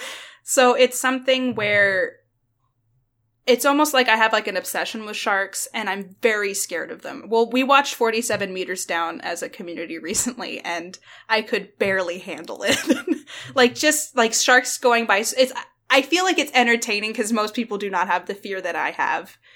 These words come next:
with sharks. Um, I can't play games like Depth. Um, a, a viewer gifted me, uh, Shark Attack Deathmatch. And it's literally like a freak out. Like, I just freak out about it. And so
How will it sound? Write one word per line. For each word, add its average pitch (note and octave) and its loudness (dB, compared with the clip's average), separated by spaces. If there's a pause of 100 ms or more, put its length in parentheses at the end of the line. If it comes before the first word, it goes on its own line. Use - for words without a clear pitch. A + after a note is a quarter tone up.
(140)
with G3+ -6
sharks. - -4 (100)
Um, E3+ -8 (1000)
I G#3+ 4
can't A3+ 2
play A3+ 2
games G#3 -2
like F#3 -2
Depth. F#3+ 0
Um, E3+ -2
a, G3 -6 (200)
a G3+ -6
viewer F#3+ -8
gifted F#3 -8
me, F3+ -14
uh, - -6
Shark F#3 -8
Attack F#3+ -4
Deathmatch. A3+ -4 (480)
And B3+ 4
it's B3+ 0
literally D#4+ 2
like A#3+ 4
a F3+ -6
freak C4+ -2
out. D3 -2
Like, G3+ 0
I A#3 6
just A#3 -2
freak A#3 -4
out F3+ 0
about E3+ -6
it. - -6
And A#3 -2
so A3+ 4